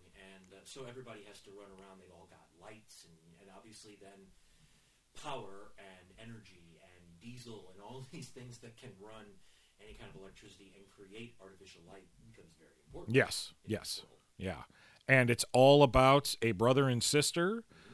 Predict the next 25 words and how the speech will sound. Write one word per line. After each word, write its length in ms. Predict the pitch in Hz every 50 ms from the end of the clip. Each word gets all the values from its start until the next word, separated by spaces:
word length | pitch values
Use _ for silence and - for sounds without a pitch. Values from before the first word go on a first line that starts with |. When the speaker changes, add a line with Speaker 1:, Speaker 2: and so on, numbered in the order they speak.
| - - _ -
Speaker 1:
Mm-hmm. 80 | - 143
Speaker 2:
who 300 | 135 131 127 127 131 135 -
are 180 | 113 113 117
surviving 1000 | 110 - - 117 110 104 98 87 113 113 123 139 143 131 135 139 139 139 143 147 139
the 220 | 113 113 113 117 120
end 200 | 123 131 135 135
of 120 | 123 117
the 80 | 131 123
world 500 | 110 120 127 131 139 143 143 147 135 139
in 180 | 127 120 117
pitch 300 | - - 139 131 - -
blackness, 680 | - 127 135 135 127 - - 151 156 - - - - - - - - - - - - - 104
doing 320 | 104 127 131 139 139 139
what 200 | 135 135 - -
they 180 | 135 131 131 123
can 400 | - - 143 139 135 139 143 139
to 100 | - 127
get 240 | 113 123 120 -
from 140 | - 120 113
point 280 | - - 127 131 127 127
A 140 | 127 131 127
to 80 | 120
point 400 | 104 - - 131 127 127 120 95
B, 400 | 98 120 131 147 175 208 226 247 - _ _ _ _ _ _ _ _ _ -
and 360 | 135 139 135 131 131 123 101